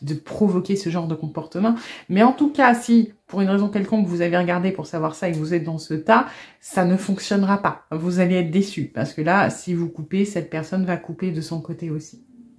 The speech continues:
Alors après, si vous êtes dans une optique de faire le deuil et que c'était la peur que,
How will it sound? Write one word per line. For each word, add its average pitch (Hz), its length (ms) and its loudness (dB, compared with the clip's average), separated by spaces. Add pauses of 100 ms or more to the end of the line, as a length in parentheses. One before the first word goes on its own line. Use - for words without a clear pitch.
(760)
Alors 143 140 -2
après, 202 280 6
si - 180 -8
vous 175 240 -4
êtes 175 80 0
dans 170 160 2
une 170 180 2
optique 175 340 -4
de 151 100 0
faire 170 220 -2
le 170 160 2
deuil 180 340 2 (220)
et - 80 -8
que - 60 -10
c'était 160 300 -4
la 160 120 2
peur 185 480 2
que, 175 260 0